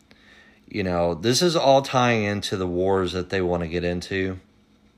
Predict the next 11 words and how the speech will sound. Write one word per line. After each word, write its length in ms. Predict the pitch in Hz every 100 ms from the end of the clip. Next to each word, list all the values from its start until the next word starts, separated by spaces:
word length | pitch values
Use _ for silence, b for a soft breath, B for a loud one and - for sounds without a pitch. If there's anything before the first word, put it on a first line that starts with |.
| _ _ _ _ _ _ _ _ _ _ _ _ _ _ -
And 320 | 95 92 90
it's 200 | 90 110
only 300 | 107 117 117
going 320 | 104 104 101
to 80 | 92
get 240 | 95 92
worse. 640 | 87 85 80 - - - - _ _ _ _ _ B B B B B
You 120 | 104
know, 200 | 92 87
they 220 | 90 113
want 500 | 135 104 101 113 101